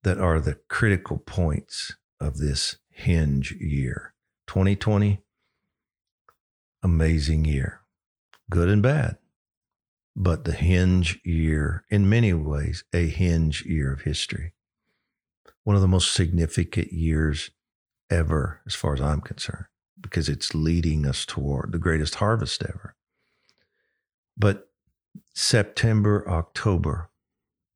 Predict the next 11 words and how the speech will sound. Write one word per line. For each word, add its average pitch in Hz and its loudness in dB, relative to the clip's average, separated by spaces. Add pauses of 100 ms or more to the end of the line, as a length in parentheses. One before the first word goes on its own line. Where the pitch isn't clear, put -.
(140)
the 87 0
month 92 4
we're 98 4
in 95 4
now, 71 0
and 78 0
October, 82 -2 (840)
the - -6
two 92 2 (100)
key 82 -2 (200)
months. - -4